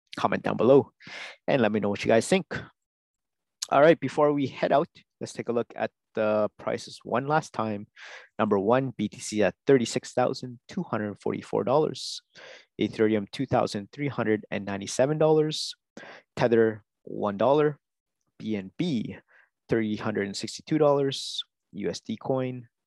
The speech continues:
ninety-nine cents. Cardano, a dollar and four cents. X R P, fifty-nine cents. Solana, eighty-eight dollars. Terra, sixty-three dollars. And last but not least, Dogecoin at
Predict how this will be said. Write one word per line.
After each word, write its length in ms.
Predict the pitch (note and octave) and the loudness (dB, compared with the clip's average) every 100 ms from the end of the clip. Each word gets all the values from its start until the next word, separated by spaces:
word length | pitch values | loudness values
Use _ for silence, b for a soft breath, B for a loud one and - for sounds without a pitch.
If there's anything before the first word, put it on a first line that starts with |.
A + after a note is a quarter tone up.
| - | -8
ninety-nine 460 | F#2+ F2 F#2+ F#2 | -6 -4 -4 -4
cents. 540 | - A2+ C3 - - - _ b b b - | -2 -2 -2 -4 -6 -8 _ b b b 0
Cardano, 520 | C#3 D3 D3 A2 G2 - - | 4 6 6 2 -2 -10 -10
a 60 | G2+ | -4
dollar 360 | G2 G2 G2+ | -2 0 0
and 140 | G2 G2 | -4 -4
four 200 | B2+ C3+ | 0 0
cents. 720 | - - - - - - - - | 0 -4 -4 -6 -6 -8 -12 -8
X 220 | - - | -6 0
R 120 | F#2+ | 0
P, 420 | - D3+ D#3+ D#3+ D#3+ _ - | 0 -2 -2 -4 -8 _ -4
fifty-nine 540 | F#2 - F#2 F#2+ A#2+ | -4 -2 -2 0 0
cents. 560 | A2 - - - - - b b b - | 0 -2 -4 -8 -10 -12 b b b -6
Solana, 480 | - C#3+ D#3+ B2+ - _ _ | 2 4 4 2 0 _ _
eighty-eight 500 | B2+ A2+ A2 A2 A#2+ - | -2 0 -2 2 2 4
dollars. 680 | B2 C3 C3+ B2 A#2 - - _ - | 4 6 4 2 -2 -6 -10 _ -2
Terra, 420 | C#3 C#3+ C3 A#2+ _ _ | 4 6 4 0 _ _
sixty-three 640 | - G2+ - - B2 C3 B2 | -10 -10 -8 0 4 6 6
dollars. 600 | A#2+ A#2 A#2+ B2 - - - | 6 6 4 2 -4 -6 -2
And 180 | B2 A#2+ | 0 2
last 220 | - - | 0 -2
but 60 | - | -4
not 160 | F#2+ | -2
least, 260 | A2+ A2+ - | -4 -6 -4
Dogecoin 440 | A2+ - A2+ A2+ - | -6 -4 -4 -4 -2
at 140 | A2 | -4